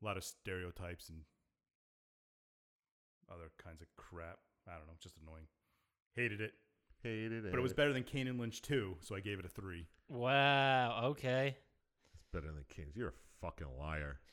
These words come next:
Speaker 3: I will say the one thing I did like about it is the enemy design was pretty neat.
Speaker 1: I mean, they looked like zombies.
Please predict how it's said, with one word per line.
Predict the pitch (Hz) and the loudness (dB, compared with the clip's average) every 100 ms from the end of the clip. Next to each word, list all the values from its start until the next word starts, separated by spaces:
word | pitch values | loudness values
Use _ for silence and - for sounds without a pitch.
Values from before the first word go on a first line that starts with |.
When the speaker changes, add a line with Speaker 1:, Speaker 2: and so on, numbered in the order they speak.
| - | 4
Speaker 3:
I | 165 180 | 10 12
will | 262 | 12
say | 269 226 196 | 8 6 6
the | 147 | 8
one | 160 185 | 8 8
thing | 196 170 | 8 8
I | 131 | 8
did | 143 143 | 8 6
like | 131 135 | 6 4
about | 139 139 143 | 6 6 6
it | |
is | 123 110 | 2 -2
the | 113 131 | 4 4
enemy | 135 135 | 6 4
design | 120 113 117 110 | 4 2 4 2
was | 101 | -2
pretty | - 104 | -6 -6
neat. | 95 95 - _ _ _ _ _ _ - - 101 | -4 -4 -6 _ _ _ _ _ _ -20 -20 -10
Speaker 1:
I | |
mean, | 92 90 | -8 -6
they | |
looked | 90 92 92 | -6 -6 -6
like | 85 | -8
zombies. | 87 80 76 - | -8 -10 -10 -14